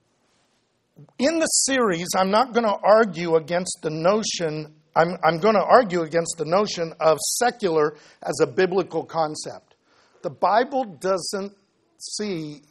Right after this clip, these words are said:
holy versus secular. It sees holy versus common, and God is not uninvolved in the common. It sees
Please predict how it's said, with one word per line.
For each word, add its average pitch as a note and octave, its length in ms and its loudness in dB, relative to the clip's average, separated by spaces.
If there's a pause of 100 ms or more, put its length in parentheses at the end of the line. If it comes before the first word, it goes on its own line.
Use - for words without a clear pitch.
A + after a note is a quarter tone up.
(540)
holy G3 640 2
versus D#3+ 680 -6
secular. E3 640 -4 (1600)
It D#3+ 160 -12
sees G#3+ 340 -8
holy G3+ 680 -6
versus D#3+ 680 -12
common, C#3 680 -10 (300)
and B2 200 -18
God E3+ 360 -4
is D3 240 -8
not D#3 440 -8 (120)
uninvolved C#3+ 1120 -8 (100)
in B2+ 180 -14
the B2 80 -14
common. C#3 580 -16 (1400)
It F3 220 -4
sees F3+ 720 -6